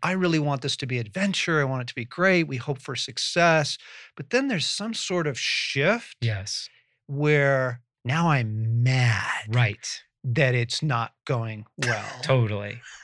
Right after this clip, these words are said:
Speaker 1: Right?
Speaker 2: Right. Your soul is tied to some sort of outcome, right? And well is defined as what? It's either defined as a harvest,
Speaker 1: It's the
Speaker 2: right?
Speaker 1: outcome.
Speaker 2: Exactly.
Speaker 1: Yes.
Speaker 2: Or we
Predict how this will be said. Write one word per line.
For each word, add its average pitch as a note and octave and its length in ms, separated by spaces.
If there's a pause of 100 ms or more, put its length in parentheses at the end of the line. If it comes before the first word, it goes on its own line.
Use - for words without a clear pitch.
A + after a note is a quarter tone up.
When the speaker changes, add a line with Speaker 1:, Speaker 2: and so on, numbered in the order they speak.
(160)
Speaker 1:
Right? B3+ 380
Speaker 2:
Right. G3+ 160
Your E3 160
soul G3+ 600
is C#3+ 220
tied D3+ 800
to C3 100
some D#3 340
sort D3+ 300
of B2 100
outcome, B2+ 500
right? C#3+ 220
And C#3+ 240
well D3+ 460
is C3 180
defined C3+ 480
as C3 160
what? C#3 300
It's A#2+ 200
either B2+ 220
defined B2+ 400
as C3 100
a D3+ 60
harvest, F3 480
Speaker 1:
It's G2+ 160
the - 80
Speaker 2:
right? F3+ 60 (400)
Speaker 1:
outcome. E3+ 380
Speaker 2:
Exactly. C#3+ 600
Speaker 1:
Yes. D3 340
Speaker 2:
Or F3+ 220 (500)
we E3+ 200